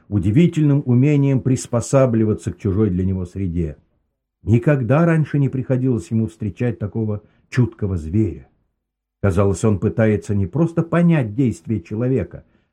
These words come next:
но и прочитать его мысли. Зоолог был убежден, что зверь отчетливо ощущает его состояние, его настроение, и это вызывало у него все больше интерес к волчонку.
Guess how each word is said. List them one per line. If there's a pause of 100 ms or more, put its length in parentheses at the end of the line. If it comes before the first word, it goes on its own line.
(160)
но
и
прочитать
его
мысли. (920)
Зоолог
был
убежден,
что
зверь (180)
отчетливо
ощущает
его
состояние, (260)
его
настроение, (360)
и
это
вызывало
у
него
все
больше
интерес
к
волчонку.